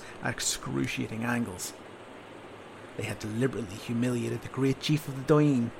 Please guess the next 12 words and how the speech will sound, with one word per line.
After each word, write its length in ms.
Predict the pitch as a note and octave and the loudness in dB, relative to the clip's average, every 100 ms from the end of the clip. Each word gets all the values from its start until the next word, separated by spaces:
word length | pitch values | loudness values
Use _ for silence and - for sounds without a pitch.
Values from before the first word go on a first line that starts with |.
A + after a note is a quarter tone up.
| - - - - | -14 -14 -16 -10
and 100 | G#2+ | -6
in 120 | G#2 G2+ | -4 4
death 340 | C#3+ D#3+ D#3 - - - - A#2+ | 8 8 6 -6 -14 -14 -10 -4
they 80 | |
made 180 | A2 A2+ | -2 0
him 140 | A2+ A2+ | 0 -2
look 120 | - | -2
grotesque 580 | A2+ - - - - - - - - - - | -4 -2 -4 -4 -4 -8 -12 -14 -16 -8 -4
and 180 | A2 | 0
pathetic 560 | - - - A2+ G#2 - - - - - - - - | 0 -2 0 0 0 -6 -12 -14 -14 -14 -14 -14 -10
and 200 | G2 A#2 | -4 -2
small. 280 | - A#2 | 0 0